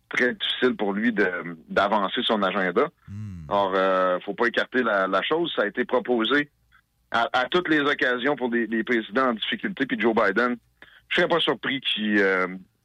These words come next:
Speaker 1: qu'il utilise cette, cette carte, cette damnée carte-là
Speaker 2: Ben oui, parce
Speaker 1: que
Speaker 2: que
Speaker 1: George Bush avait pris en deux mille trois.
Speaker 2: c'est ça, tu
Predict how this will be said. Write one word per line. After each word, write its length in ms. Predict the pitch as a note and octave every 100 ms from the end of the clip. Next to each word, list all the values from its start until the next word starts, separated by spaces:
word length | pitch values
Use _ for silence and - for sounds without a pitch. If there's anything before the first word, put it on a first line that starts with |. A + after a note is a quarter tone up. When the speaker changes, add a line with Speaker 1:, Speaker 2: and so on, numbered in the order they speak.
| _ -
Speaker 1:
qu'il 100 | -
utilise 540 | G#2 A2+ G#2 A2 A2 G2 -
cette, 220 | G2 G2+ E2+
cette 120 | G#2+ - _ -
carte, 280 | B2 A#2+ - - -
cette 200 | A2 G2
damnée 400 | C#3 C#3+ C3 C#3
carte-là 500 | - C3 - A#2+ B2 B2 _
Speaker 2:
Ben 220 | G2+ G#2 G#2+
oui, 220 | G#2+ A2 -
parce 140 | A2+
Speaker 1:
que 40 | G#2
Speaker 2:
que 60 |
Speaker 1:
George 200 | B2+ A#2 A2
Bush 240 | B2+ -
avait 240 | A2 G#2
pris 200 | F#2+ G2+
en 100 | A2+
deux 100 | G#2+
mille 160 | G2+ F#2+
trois. 180 | G2 G#2+
Speaker 2:
c'est 120 | G2+
ça, 160 | F#2+
tu 60 | C#3